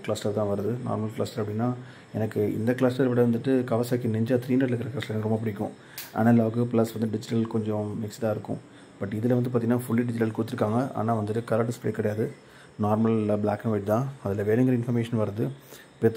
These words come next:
Bluetooth கனெக்டிவிட்டியோட. But however, uh, again, இந்த காஸ்ட்டுக்கு நம்ம வாங்கும்போது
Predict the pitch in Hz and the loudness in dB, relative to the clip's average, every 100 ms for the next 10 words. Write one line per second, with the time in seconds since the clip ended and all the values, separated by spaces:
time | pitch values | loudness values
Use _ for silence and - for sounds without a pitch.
0 | 107 117 127 123 117 113 110 107 107 107 | 2 2 4 2 0 0 -2 2 4 4
1 | 135 131 104 - 107 117 139 135 - - | 0 -2 -4 -4 -2 2 2 0 -6 -20
2 | - - 120 107 104 104 107 - - - | -20 -14 -6 -2 0 -2 -4 -8 -16 -20
3 | - 120 135 120 104 - - 139 117 - | -8 2 4 6 2 -4 0 2 2 0
4 | 123 123 131 113 107 123 123 117 | -2 -2 -2 0 2 4 4 4